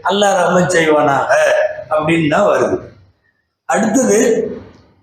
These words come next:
அஹ், கைத்தடி வந்து ஒழுங்கு கற்பிப்பதற்காக அப்படிங்கிறது ஒண்ணு, இன்னொன்னு உணர்த்துவதற்காக.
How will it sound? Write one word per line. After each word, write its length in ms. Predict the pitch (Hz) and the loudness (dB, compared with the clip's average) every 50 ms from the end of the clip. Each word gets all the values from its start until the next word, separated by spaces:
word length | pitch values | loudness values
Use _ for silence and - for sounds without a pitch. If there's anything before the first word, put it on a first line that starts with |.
| - - | -6 0
அஹ், 380 | - 147 139 135 131 - - - | 2 2 4 4 2 0 -2 -2
கைத்தடி 680 | - 160 196 247 240 214 - 247 233 220 - 220 208 | -2 0 0 2 2 2 2 2 2 2 2 2 4
வந்து 460 | 190 190 190 190 196 214 226 208 165 | 4 4 4 4 4 4 4 4 4
ஒழுங்கு 460 | 175 202 214 247 254 254 262 233 226 220 | 4 4 4 4 4 4 4 4 4 4
கற்பிப்பதற்காக 880 | 214 196 220 214 196 180 202 202 202 196 190 - 190 185 185 185 185 190 | 4 2 2 2 2 2 2 2 2 2 2 2 2 2 2 2 2 4
அப்படிங்கிறது 680 | 190 185 170 170 170 180 180 175 165 160 156 151 151 151 151 | 4 4 2 2 2 2 2 2 2 0 2 2 2 2 4
ஒண்ணு, 120 | - 226 | 4 4
இன்னொன்னு 580 | 226 196 185 196 226 247 247 233 220 247 247 - | 4 4 4 2 2 2 2 2 4 4 4 4
உணர்த்துவதற்காக. 1400 | 180 170 180 208 254 277 285 285 285 285 - 294 277 226 202 180 175 - - - - 117 107 - - - - | 2 2 2 2 2 4 4 2 2 0 0 0 2 2 2 2 2 2 0 0 0 -2 -2 -2 -2 -4 -6